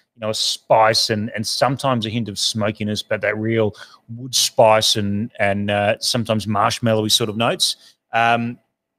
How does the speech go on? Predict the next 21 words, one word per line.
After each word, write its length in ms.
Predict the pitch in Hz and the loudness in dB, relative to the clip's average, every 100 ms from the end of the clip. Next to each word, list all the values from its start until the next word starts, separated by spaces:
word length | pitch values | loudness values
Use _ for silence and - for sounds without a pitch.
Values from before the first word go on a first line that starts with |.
| _ _ _ _ _ _ | _ _ _ _ _ _
why, 500 | 117 131 139 139 123 | _ 4 6 6 2
why, 300 | 131 123 135 | 2 4 4
why 240 | 127 123 131 | 4 2 2
did 120 | 120 | -2
this 140 | 120 | -6
Glenkeith 420 | - 113 104 110 | -4 -6 -4 -6
need 200 | 104 110 | -2 -2
it? 80 | 107 | -2
Why 240 | 107 117 127 | 0 0 0
would 140 | 123 | -2
you 60 | 113 | -10
put 200 | 123 - | -10 -6
that 180 | 113 | -6
through 160 | - 113 | -6 -6
that 160 | 104 - | -6 -6
treatment? 340 | 123 107 95 | -6 -6 -8
So 100 | 107 | -8
I 20 | |
find 240 | 101 - 143 | -2 -2 -2
this 120 | - | -2
quite, 260 | 123 110 | 2 0